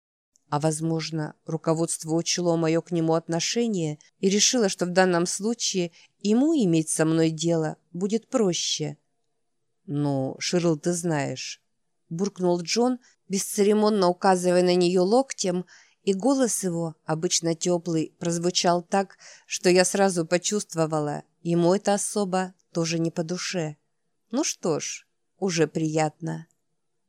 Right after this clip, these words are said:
"А это Мария Мур. Прибыла из Франции нам на помощь". Мария, женщина-призрак в эфирном плане, в реальном мире тоже была лёгкой, почти невесомой.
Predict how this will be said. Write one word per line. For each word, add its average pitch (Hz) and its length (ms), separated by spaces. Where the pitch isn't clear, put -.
"А 139 160
это 147 200
Мария 160 380
Мур. 147 400
Прибыла 156 380
из 147 160
Франции 151 720
нам 156 260
на 156 80
помощь". 147 640
Мария, 180 580
женщина-призрак 175 1040
в 170 100
эфирном 175 440
плане, 202 500
в 165 80
реальном 208 440
мире 214 320
тоже 208 320
была 170 240
лёгкой, 185 600
почти 165 340
невесомой. 165 880